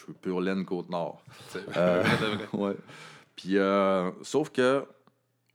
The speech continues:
Speaker 1: au travers des cinq ans de centre jeunesse, à un moment donné, tu, tu sais, t'as tout le temps un, un temps où ce que t'es en maudit, puis t'es révolté, puis tu comprends pas, puis tu veux,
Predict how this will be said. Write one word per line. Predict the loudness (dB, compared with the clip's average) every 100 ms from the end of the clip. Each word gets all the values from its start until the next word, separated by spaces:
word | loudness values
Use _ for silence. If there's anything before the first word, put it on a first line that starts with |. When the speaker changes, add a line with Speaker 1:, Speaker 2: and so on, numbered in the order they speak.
| _ _ -8
Speaker 1:
au | -6
travers | 0 2 4 2
des | 0
cinq | 0 -2 -2
ans | -2
de |
centre | 2 2
jeunesse, | 4 4 4 2 0
à |
un |
moment | 0 0
donné, | 0 -4
tu, | -10 -8
tu | -8
sais, | -4
t'as | -6
tout | -6
le | -2
temps | 2
un, | 4 2 2 0 -2
un |
temps | -2 -2 -2
où | -4
ce | -6
que | -8
t'es | -6 -8 -4
en | -4 -2 -4
maudit, | -4 -6 -10 -12
puis | -12 -14
t'es | -10 -8
révolté, | -6 -8 -8 -8 -6 -6
puis | -8 -12
tu | -12 -20
comprends | -10 -10 -8 -8 -8
pas, | -6 -6 -8
puis | -12
tu | -20 -16
veux, | -14